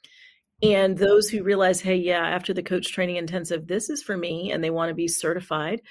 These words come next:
we have a certified personal and executive coach program. So all of this is virtual.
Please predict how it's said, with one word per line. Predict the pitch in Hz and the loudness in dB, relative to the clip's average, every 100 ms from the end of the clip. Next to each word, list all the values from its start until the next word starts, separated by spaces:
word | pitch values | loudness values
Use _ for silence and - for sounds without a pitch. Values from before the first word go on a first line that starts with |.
| - _ - | -20 _ -2
we | 185 | 0
have | 185 | 0
a | |
certified | 190 185 180 180 170 170 | 0 0 -2 -2 -4 -4
personal | - 170 170 180 165 | -6 -6 -4 -6 -6
and | 165 | -6
executive | 156 170 170 165 - | -4 -4 -4 -8 -12
coach | - 165 - | -8 -4 -6
program. | - 165 160 151 147 156 _ _ _ _ | -2 -2 0 -6 -8 -12 _ _ _ _
So | - 175 - | 0 0 2
all | 190 226 | 4 4
of | 247 | 4
this | 240 233 | 2 2
is | 180 | -4
virtual. | 160 185 202 208 240 262 - | -2 0 0 0 0 0 -4